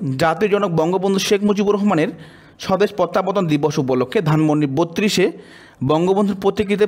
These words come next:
ফুল দিয়ে শ্রদ্ধা নিবেদন করেছেন বাংলাদেশ আওয়ামী মৎস্যজীবী লীগ। এ সময় উপস্থিত ছিলেন বাংলাদেশ আওয়ামী মৎস্যজীবী লীগের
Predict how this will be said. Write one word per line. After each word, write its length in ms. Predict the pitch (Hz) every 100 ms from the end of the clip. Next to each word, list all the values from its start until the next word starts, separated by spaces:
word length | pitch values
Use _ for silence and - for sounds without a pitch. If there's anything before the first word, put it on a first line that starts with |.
| -
ফুল 200 | - 190
দিয়ে 140 | 170 175
শ্রদ্ধা 300 | 175 135 139
নিবেদন 300 | 131 131 131
করেছেন 340 | 123 123 196 330 - - -
বাংলাদেশ 400 | 123 151 185 190 190
আওয়ামী 260 | 175 190 202
মৎস্যজীবী 460 | 170 143 143 120
লীগ। 180 | 120 110 107 -
এ 80 | 175
সময় 200 | 214 196 185
উপস্থিত 340 | 165 180 190 190
ছিলেন 200 | 147 214 370 - - _
বাংলাদেশ 440 | 127 147 160 160 156
আওয়ামী 260 | 147 156 151
মৎস্যজীবী 400 | 151 147 190 196
লীগের 280 | 208 196 151